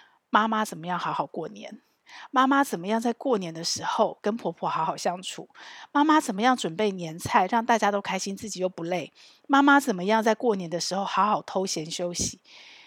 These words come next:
因为过年是一个长长的假，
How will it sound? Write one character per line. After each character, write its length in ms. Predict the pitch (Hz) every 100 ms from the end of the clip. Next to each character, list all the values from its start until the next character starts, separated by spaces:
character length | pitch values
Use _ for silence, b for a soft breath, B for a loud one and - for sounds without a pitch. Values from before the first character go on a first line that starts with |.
| B
因 120 | - 262
为 100 | 269
过 300 | - 269 233
年 200 | 175 156
是 180 | 165 196
一 20 |
个 120 | 175
长 420 | 147 - 190 151 208
长 260 | - 160
的 80 | 160
假， 480 | - - 196 123 -